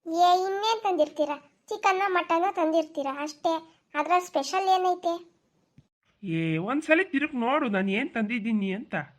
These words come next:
Speaker 2: ಓಹೋ.
Speaker 1: ಮೀನ್ ತಗೊಂಡ್ ಬಂದಿದ್ದೀರಾ? ಯಾರು ಅಡ್ಗೆ ಮಾಡ್ತಾರೆ ಅಂತ ಮೀನ್ ತಗೊಂಡ್ ಬಂದ್ರಿ ಇವತ್ತು?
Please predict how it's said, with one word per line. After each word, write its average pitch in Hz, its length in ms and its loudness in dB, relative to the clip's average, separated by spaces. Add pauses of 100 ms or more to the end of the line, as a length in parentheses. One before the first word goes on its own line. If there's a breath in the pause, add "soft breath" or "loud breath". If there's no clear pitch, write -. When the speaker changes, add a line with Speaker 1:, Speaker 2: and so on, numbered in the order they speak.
(120)
Speaker 2:
ಓಹೋ. 160 400 -6 (1300)
Speaker 1:
ಮೀನ್ 415 240 0
ತಗೊಂಡ್ 392 280 -2
ಬಂದಿದ್ದೀರಾ? 294 460 -2 (320)
ಯಾರು 349 260 2
ಅಡ್ಗೆ 392 200 -4
ಮಾಡ್ತಾರೆ 381 420 -2
ಅಂತ 359 180 -2
ಮೀನ್ 359 300 -2
ತಗೊಂಡ್ 349 260 -6
ಬಂದ್ರಿ 339 220 -4
ಇವತ್ತು? 339 360 -6